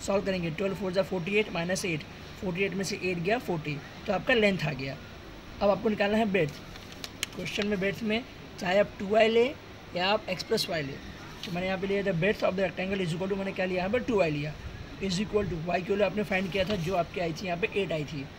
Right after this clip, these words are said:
तो आप लिखेंगे is equal to two into eight, eight to जा सिक्सटीन, ये आपको length और ब्रेड्थ निकल गया है। क्योंकि आपको find करना है यहाँ पे area and perimeter, तो आप formula put करेंगे यहाँ पे, the area of rectangle is equal to L into breadth,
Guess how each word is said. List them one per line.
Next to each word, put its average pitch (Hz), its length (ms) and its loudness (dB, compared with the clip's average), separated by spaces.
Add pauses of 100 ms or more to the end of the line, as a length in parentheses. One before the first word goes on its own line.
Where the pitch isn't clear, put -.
(420)
तो 202 100 0
आप 185 140 2
लिखेंगे 196 460 0 (220)
is 175 180 -2
equal 196 200 -2
to 190 40 -6 (140)
two 220 100 2 (180)
into 190 360 -2 (540)
eight, 180 220 2 (360)
eight 196 180 -2
to 214 80 -2
जा 247 80 2
सिक्सटीन, 175 340 -4 (120)
ये 196 80 -2
आपको 214 240 -2
length 196 300 0
और 226 60 2
ब्रेड्थ 196 180 0
निकल 208 200 0
गया 202 140 0
है। 220 140 0 (440)
क्योंकि 175 220 0
आपको 214 200 0
find 202 260 0
करना 196 180 -2
है 190 100 -2
यहाँ 185 220 -2
पे 208 80 0 (540)
area 175 320 4
and 202 100 0
perimeter, 208 360 2 (220)
तो 208 80 4
आप 202 120 2
formula 190 300 -2
put 175 140 -6
करेंगे 180 220 0
यहाँ 170 120 0
पे, 214 160 0 (1120)
the 185 100 0 (140)
area 190 280 4
of 208 140 0
rectangle 185 580 -2
is 180 160 -2
equal 185 280 -2
to 233 80 -4 (160)
L 185 160 -2
into 180 320 2 (540)
breadth, 185 260 2